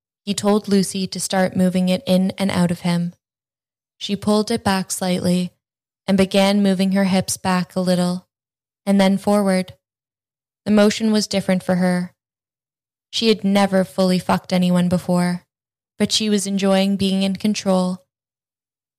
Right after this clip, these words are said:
and how comfortable Michael felt with letting her do this to him. Lucy moved further and began giving Michael bigger, deeper strokes of the dildo. She felt powerful.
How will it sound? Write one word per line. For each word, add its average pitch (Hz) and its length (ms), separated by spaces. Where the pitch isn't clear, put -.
and 185 140
how 190 240
comfortable 185 520
Michael 180 340
felt 175 400
with 185 160
letting 180 260
her 180 120
do 180 180
this 170 260
to 180 100
him. 175 340
Lucy 226 400
moved 202 400
further 202 640
and 185 160
began 185 420
giving 196 340
Michael 185 600
bigger, 190 600
deeper 185 340
strokes 175 540
of 175 100
the 180 100
dildo. 180 580
She - 140
felt 226 300
powerful. 185 760